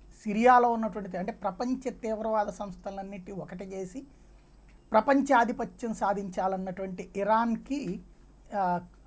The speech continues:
ఆయువు పట్టు అప్పుడున్నటువంటి అధ్యక్షుడికి. అయితే దాన్ని ముందుగానే పసిగట్టి దెబ్బతీసింది అమెరికా. కాకపోతే తన దేశం నుండి ఈ కార్యకలాపాలు నడుపుతుంటే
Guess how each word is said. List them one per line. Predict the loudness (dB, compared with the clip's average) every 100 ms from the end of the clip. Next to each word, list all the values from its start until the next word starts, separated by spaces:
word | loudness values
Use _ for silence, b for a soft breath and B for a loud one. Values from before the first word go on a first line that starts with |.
| 2
ఆయువు | 4 4 0
పట్టు | -2 -6 -8 -20 -20 -20 -20 -20 -20 -20 -20 -8
అప్పుడున్నటువంటి | -6 2 4 4 0 -2 -4 -6 -8 -8 -10 b b b 0
అధ్యక్షుడికి. | 4 4 2 -6 -8 -12 -20 -20 -20 -20 _ -2
అయితే | 0 2 0 0 -16 -10 2
దాన్ని | 6 6 6
ముందుగానే | 4 4 6 6 6
పసిగట్టి | 2 -2 -2 -4 -6 -6
దెబ్బతీసింది | -4 -4 -4 -4 -6 -8 -8 -10 -10
అమెరికా. | -8 -8 -8 -18 b b b b 4
కాకపోతే | 4 6 0
తన | -4 -2 0 4
దేశం | 4 4 2 0
నుండి | 0 0
ఈ | -4
కార్యకలాపాలు | 0 0 2 2 2 2 -4
నడుపుతుంటే | -2 -6 -8 -10 -6 -8